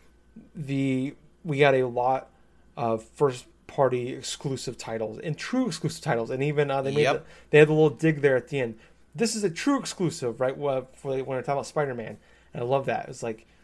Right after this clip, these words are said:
Speaker 1: we kept hearing exclusive, exclusive, exclusive yesterday, um, for Microsoft, and
Speaker 2: This is
Speaker 1: only
Speaker 2: a third-party exclusive right
Speaker 1: Yeah.
Speaker 2: here. <laughs>
Speaker 1: This is exclusive for three months or whenever it's gonna be,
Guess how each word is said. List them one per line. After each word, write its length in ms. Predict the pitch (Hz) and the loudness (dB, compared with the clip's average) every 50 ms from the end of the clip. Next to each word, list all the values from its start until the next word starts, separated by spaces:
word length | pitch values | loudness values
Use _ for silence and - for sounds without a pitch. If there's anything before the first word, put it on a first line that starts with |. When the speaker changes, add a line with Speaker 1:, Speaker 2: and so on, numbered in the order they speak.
| _ _ _ - - | _ _ _ -8 -8
Speaker 1:
we 400 | 139 - 151 151 - 156 147 131 | -6 -2 -2 -2 0 0 0 2
kept 200 | 170 185 170 135 | 4 2 4 4
hearing 140 | 170 170 156 | 4 2 4
exclusive, 460 | 143 185 - 190 180 160 190 165 175 | 2 0 0 0 0 0 -2 -2 -6
exclusive, 420 | 160 185 190 196 175 160 170 165 | -8 -4 -2 -2 -2 -2 -4 -6
exclusive 580 | 156 147 - - 196 190 160 165 165 143 131 120 | -6 -8 -6 -4 -4 -4 -2 0 -2 -2 -2 -2
yesterday, 640 | 123 131 123 113 - - 135 123 123 123 123 123 - | -2 -4 -4 -4 -6 -10 -6 -2 0 0 0 0 -2
um, 240 | 127 135 120 117 113 | -4 -6 -6 -6 -8
for 160 | 117 - 127 | -8 -8 -4
Microsoft, 580 | 123 127 123 - 120 - - 113 107 107 - - | -4 -4 -4 -4 -8 -8 -6 -6 -6 -6 -8 -12
and 380 | - - 120 110 110 113 123 - - _ _ _ _ _ _ _ _ _ _ | -12 -10 -10 -10 -10 -10 -12 -16 -20 _ _ _ _ _ _ _ _ _ _
Speaker 2:
This 160 | - 110 127 | -10 -10 -8
is 80 | 135 127 | -6 -6
Speaker 1:
only 160 | 123 120 120 | -4 -2 -2
Speaker 2:
a 60 | 117 | -2
third-party 420 | 113 107 107 - - 117 107 104 104 | -2 -4 -6 -6 -4 -4 -2 -2 -4
exclusive 680 | 101 - - - - 110 113 131 127 - 92 87 82 90 | -6 -6 -10 -10 -8 -6 -6 -6 -6 -8 -10 -10 -8 -6
right 160 | 90 90 90 | -6 -4 -2
Speaker 1:
Yeah. 100 | 226 160 | -2 -2
Speaker 2:
here. 400 | 123 131 123 - - 123 - - - - | -2 -4 -8 -8 -8 -10 -10 -10 -12 -18
<laughs> 100 | - - | -12 -8
Speaker 1:
This 180 | 294 285 254 262 | -6 -6 -6 -6
is 80 | 277 | -6
exclusive 640 | 285 277 233 214 - 285 277 254 - - 175 135 110 | -6 -6 -6 -6 -6 -4 -4 -2 -2 -2 -2 -2 -2
for 320 | - - 135 123 113 110 104 | -6 -8 -8 -6 -6 -6 -8
three 260 | - - 131 147 185 | -10 -8 -4 -4 -4
months 440 | 170 127 - - - - - - - | -2 -4 -8 -10 -14 -16 -16 -14 -14
or 200 | - - - - - | -14 -14 -16 -18 -14
whenever 400 | 120 123 135 143 135 120 117 113 | -6 -4 -2 0 0 -2 -2 -4
it's 120 | 107 - | -8 -8
gonna 140 | 135 120 110 | -8 -10 -8
be, 240 | 107 113 107 107 | -8 -8 -10 -10